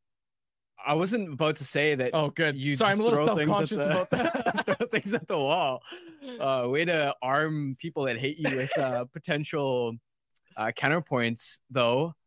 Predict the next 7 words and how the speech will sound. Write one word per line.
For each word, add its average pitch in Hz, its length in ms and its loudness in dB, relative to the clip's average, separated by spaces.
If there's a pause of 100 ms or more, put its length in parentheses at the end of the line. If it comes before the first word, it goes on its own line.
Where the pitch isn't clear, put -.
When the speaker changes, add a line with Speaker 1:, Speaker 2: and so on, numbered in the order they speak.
(140)
Speaker 1:
Uh, 113 420 -2 (100)
I 156 100 4
was 165 120 4
gonna 214 160 4
say, 190 160 4
though, 131 420 4
Hughes, 208 540 -2